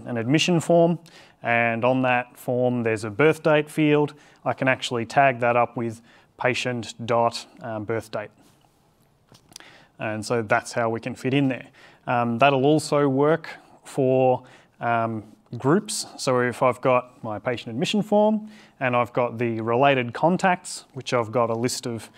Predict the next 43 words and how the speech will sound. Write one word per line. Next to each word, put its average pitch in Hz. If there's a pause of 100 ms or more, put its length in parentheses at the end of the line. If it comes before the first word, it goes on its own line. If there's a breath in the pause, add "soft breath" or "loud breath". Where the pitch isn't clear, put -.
(300 loud breath)
um, 107
three 131
people's 123
phone 160
numbers 151
in 151
there 139
and 123
their 110
names, 139 (400 loud breath)
I 127
can 123
associate 123
the 113
group 151
item, 170 (180)
which -
collects -
the 147
information 139
for 120 (280 soft breath)
each 147
one 131
of 110
the 113
contacts. 156 (480 soft breath)
And 120
so 120
I'd 120
tag 127
that 117
up 123
with 113
the, 117 (340 loud breath)
uh, 107
patient.contact 127
or 110
patient.telecom, 175
uh, -
whichever 113
name 120
that 117
is. 208